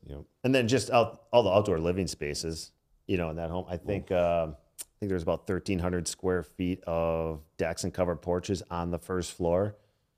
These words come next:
And then obviously, uh, you know, the, underneath that too, they have all that patio work, and then that fireplace, or that fire pit area was another four hundred square feet, if I remember. So you got three thousand square feet of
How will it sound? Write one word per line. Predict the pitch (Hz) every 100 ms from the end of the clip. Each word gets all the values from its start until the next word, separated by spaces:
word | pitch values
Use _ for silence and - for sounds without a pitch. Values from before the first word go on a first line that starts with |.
| _ -
And | 90
then | 87
obviously, | 90 87 87 87
uh, | - 92 _ _ -
you |
know, | 90
the, | 82 85 104
underneath | 92 82 95
that | 98 85 -
too, | 107 87 98 -
they | 85
have | 90
all | 90
that | 87 -
patio | 95 85 82 80
work, | 82 90 92
and | 85
then | 82
that | 82 82
fireplace, | 92 87 82 85 82 82 - _ _ 90
or |
that | 82
fire | - 98 85
pit | 90 85
area | 87 85 85
was | 82 78
another | 85 85 82 - _ -
four | 90 82
hundred | 85 80
square | - 87 80
feet, | 87 82
if | -
I |
remember. | 85 80 80 82
So | 80 92
you | 101
got | - - _ _ _ _ _ _ -
three | 101 107
thousand | 104 98 104 92 85
square | 80 - 104 104 92
feet | 85 - 107 120 95 90 _
of | 90